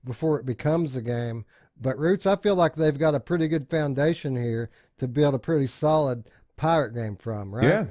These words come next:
Speaker 2: yeah, I agree. And, uh, anybody that knows Roots knows he loves himself some Sea of Thieves. So I was, uh, was kinda psyched to get in there and check it out. And, um, I think there's a, they're doing a lot of things right with this,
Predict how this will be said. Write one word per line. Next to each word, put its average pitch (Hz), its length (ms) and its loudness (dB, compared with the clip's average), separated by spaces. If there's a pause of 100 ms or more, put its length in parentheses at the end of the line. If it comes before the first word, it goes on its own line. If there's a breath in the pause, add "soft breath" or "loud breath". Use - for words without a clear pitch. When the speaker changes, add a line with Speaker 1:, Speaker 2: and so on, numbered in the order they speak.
Speaker 2:
yeah, 135 220 2
I 120 60 4
agree. 113 320 4
And, 92 220 6
uh, 92 320 4
anybody 117 380 4
that 101 160 4
knows 98 240 4
Roots 104 340 2
knows 98 340 4
he 101 120 4
loves 95 280 4
himself 95 420 2
some 92 180 2
Sea 101 280 2
of 87 120 0
Thieves. 101 340 2
So 85 140 2
I 85 160 4
was, 85 300 2
uh, 78 200 0 (520 soft breath)
was - 120 -2
kinda 113 200 2
psyched 113 320 0
to 98 100 2
get 95 120 4
in 110 160 4
there 98 140 2
and 90 80 2
check 113 240 -2
it 104 80 2
out. 123 320 0
And, 92 320 2
um, 90 260 2
I 90 80 2
think 113 220 -2
there's 113 180 0
a, 92 160 2 (120)
they're 98 100 4
doing 98 220 2
a 92 40 2
lot 98 220 2
of 95 80 -2
things 90 300 2
right 87 420 2
with 139 200 0
this, 156 340 -2